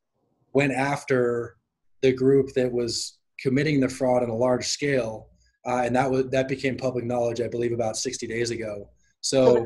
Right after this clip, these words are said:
Speaker 2: credit card processor.
Speaker 1: Credit card processor. Well, it's
Speaker 2: So
Speaker 1: a, it's the person that committed fraud to give this company access to credit card processing on a grand scale.
Speaker 2: Okay, so that's Eaze. So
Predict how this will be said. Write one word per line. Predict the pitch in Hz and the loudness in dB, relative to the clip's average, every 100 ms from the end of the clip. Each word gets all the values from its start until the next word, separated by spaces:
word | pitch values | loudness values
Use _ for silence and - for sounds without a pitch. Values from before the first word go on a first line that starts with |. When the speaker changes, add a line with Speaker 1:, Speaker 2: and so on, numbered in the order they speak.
| - | 4
Speaker 2:
credit | 254 240 240 | 4 6 4
card | 214 175 165 | 2 2 0
processor. | 165 151 156 139 - - _ _ _ _ _ | -2 -2 -6 -18 -20 -20 _ _ _ _ _
Speaker 1:
Credit | 147 139 135 | -2 0 0
card | 117 | -4
processor. | 117 104 107 95 - | -4 -8 -10 -12 -2
Well, | 156 147 | 2 4
it's | 139 139 | 6 8
Speaker 2:
So | - | 6
Speaker 1:
a, | 147 | 4
it's | 135 _ _ _ - | -2 _ _ _ -12
the | 143 | -6
person | 131 160 - | -2 -2 0
that | 135 131 | -2 -2
committed | 131 135 135 - | -2 -2 -2 -2
fraud | 131 117 113 104 - - - - _ | -4 -2 -4 -6 -12 -20 -20 -20 _
to | 135 | -4
give | 135 135 127 | 2 2 4
this | 127 131 | 2 2
company | - 135 127 120 113 | 0 -4 -2 -4 -4
access | 120 120 - 120 110 - | -6 -6 -4 -4 -4 -8
to | - 120 120 | -6 -6 -4
credit | 131 120 | -4 -4
card | 117 110 | -8 -10
processing | - 113 - 113 - 110 | -8 -6 -6 -8 -8 -10
on | 107 | -10
a | |
grand | 107 101 95 | -10 -10 -12
scale. | - - _ _ _ _ _ _ _ _ _ _ _ _ _ _ _ _ _ - | -14 -18 _ _ _ _ _ _ _ _ _ _ _ _ _ _ _ _ _ -6
Speaker 2:
Okay, | - - 539 | -2 0 0
so | - | 4
that's | 226 247 - 466 | 6 6 2 -4
Eaze. | 196 180 208 - _ _ _ _ _ _ _ | -2 0 -2 -8 _ _ _ _ _ _ _
So | - 269 254 247 240 | 2 6 8 8 6